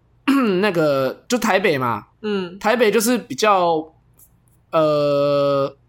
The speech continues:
Speaker 1: 我不知道怎么讲，我很怕讲错。
Speaker 2: 繁荣吗？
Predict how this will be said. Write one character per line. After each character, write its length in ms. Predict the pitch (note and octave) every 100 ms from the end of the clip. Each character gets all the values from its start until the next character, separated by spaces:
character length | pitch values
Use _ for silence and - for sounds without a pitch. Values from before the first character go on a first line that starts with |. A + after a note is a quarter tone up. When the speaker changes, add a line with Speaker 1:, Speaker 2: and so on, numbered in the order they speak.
| _
Speaker 1:
我 120 | F#3
不 80 | C4
知 20 |
道 100 | D4+
怎 100 | A#3
么 80 | A3
讲， 160 | F#3+
我 60 | G3+
很 80 | B3+
怕 120 | D4+
讲 240 | D4 E3
错。 400 | D#3 - G3 C3+ D#3+ - - - _ _ _
Speaker 2:
繁 180 | F3+ G3
荣 220 | G3+ E3
吗？ 380 | E3 E3+ F3+